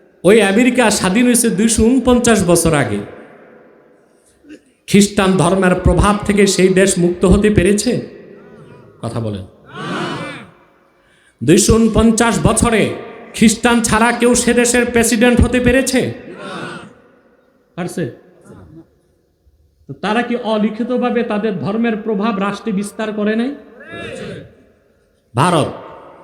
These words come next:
ভারতের প্রথম সংবিধান রচনায় যার অবদান ছিল, তিনি মাওলানা আবুল কালাম আজাদ। আবুল কালাম আজাদ চেয়েছিল ধর্মনিরপেক্ষ ভারত।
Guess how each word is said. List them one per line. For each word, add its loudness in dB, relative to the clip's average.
ভারতের 2
প্রথম 2
সংবিধান 2
রচনায় 4
যার 2
অবদান 0
ছিল, 0
তিনি 2
মাওলানা 2
আবুল 2
কালাম 0
আজাদ। 0
আবুল 2
কালাম 2
আজাদ 4
চেয়েছিল 2
ধর্মনিরপেক্ষ 2
ভারত। 2